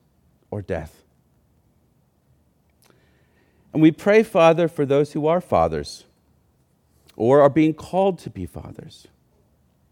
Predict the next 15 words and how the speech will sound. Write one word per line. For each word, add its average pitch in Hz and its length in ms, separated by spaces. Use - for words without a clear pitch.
that 131 120
you 151 200
would 151 260
make 143 360
them 160 340
into 170 500
men 117 400
by 113 240
your 123 300
Spirit - 720
who 113 240
imitate 127 640
your 95 160
good 87 260
qualities - 800